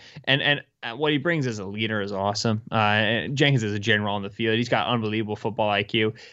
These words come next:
Athletically, he's just, he can't cover the way you need him to. Like, he got burned by Gronkowski a couple times. You're getting burned by Robert Gronkowski at this stage of his career. Like, you know, it's time. You know, he's basically a linebacker for them. Uh, Owusu-Koramoah is gonna take over that weak side linebacker spot.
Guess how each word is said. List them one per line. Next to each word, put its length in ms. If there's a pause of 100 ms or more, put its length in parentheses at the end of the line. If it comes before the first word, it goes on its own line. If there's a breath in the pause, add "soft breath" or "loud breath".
(160 loud breath)
Athletically, 800
he's 200
just, 200
he 100
can't 400
cover 380
the 100
way 120
you 80
need 160
him 60
to. 120
Like, 80
he 180
got 220
burned 260
by 140
Gronkowski 600
a 40
couple 220
times. 420 (300 soft breath)
You're 120
getting 200
burned 240
by 100
Robert 400
Gronkowski 460
at 80
this 140
stage 260
of 40
his 140
career. 460
Like, 180
you 60
know, 80 (180)
it's 240
time. 400
You 80
know, 140 (100)
he's 380
basically 320
a 40
linebacker 480
for 60
them. 260
Uh, 120
Owusu-Koramoah 600
is 60
gonna 140
take 180
over 140
that 140
weak 140
side 180
linebacker 480
spot. 400